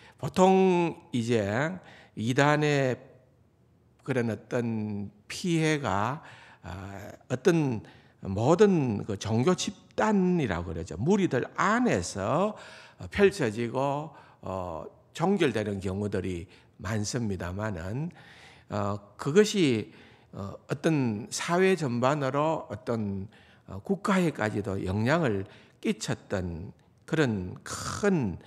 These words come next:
사례가 바로, 어, 세월호 사건이었고,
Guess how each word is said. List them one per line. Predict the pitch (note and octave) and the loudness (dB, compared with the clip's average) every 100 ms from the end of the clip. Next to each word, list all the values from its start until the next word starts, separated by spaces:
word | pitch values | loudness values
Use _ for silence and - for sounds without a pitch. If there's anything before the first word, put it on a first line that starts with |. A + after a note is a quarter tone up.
| - - - G2+ | -20 -16 -10 -8
사례가 | - A#2 A2 G#2+ F2+ | -6 -4 -4 -4 -4
바로, | F#2 F2+ F#2 F#2+ D3+ G3+ - - - - | -6 -10 -6 0 2 0 -4 -18 -20 -18
어, | - F2 | -14 -12
세월호 | F#2 - A#2 A#2 F#2+ | -10 -2 0 0 -2
사건이었고, | G#2 G2 - G#2+ G#2 G#2+ A2 - D3 E3+ | -6 -8 -6 -4 -4 -6 -8 -8 -6 -6